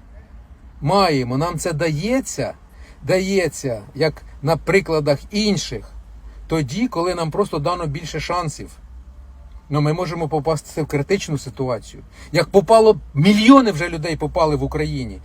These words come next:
І сталося те, що там сталося на Сході і на Півдні. Не, зараз мова не про це, але це все не просто так. Іде це обнулення і реально вже підводить до того, що потрібно змінитися.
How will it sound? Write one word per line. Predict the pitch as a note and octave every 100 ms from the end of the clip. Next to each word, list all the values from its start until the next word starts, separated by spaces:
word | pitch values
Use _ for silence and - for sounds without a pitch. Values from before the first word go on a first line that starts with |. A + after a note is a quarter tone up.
| - - -
І | F#3 E3+ C3+ - - -
сталося | - - G#3 A3 G3+
те, | F#3+
що | E3 F#3
там | G3 E3
сталося | - F#3+ A3 C4 - D3+
на | D3+
Сході | - F#3 F3 A#2 G2+ - - -
і |
на | C#3+ D3+
Півдні. | F#3 E3 A#2+ A2 - - - - - - - C#3+
Не, | F3 D#3
зараз | F3 F#3+ D3+
мова | E3 E3 G3 F3+
не | F3
про | E3 F#3
це, | - A3
але | D3+ D#3
це | D3 C#3
все | -
не | F#3+
просто | F#3 G3+ D3 D3
так. | - C#3+ - - - - -
Іде | C3+ F3
це | E3+
обнулення | D#3 D#3 A3 G3+ D#3 D3
і | D3+ E3+
реально | F#3+ G#3 G3+ E3 D3 C#3
вже | C3+ B2
підводить | C3+ C#3+ D#3 A3 D#3+
до | C3 C#3+
того, | F3+ D#3+
що | D3
потрібно | C#3+ - D#3 D#3 C3+ - -
змінитися. | A#2+ D#3 D#3+ C3 G#2+ - -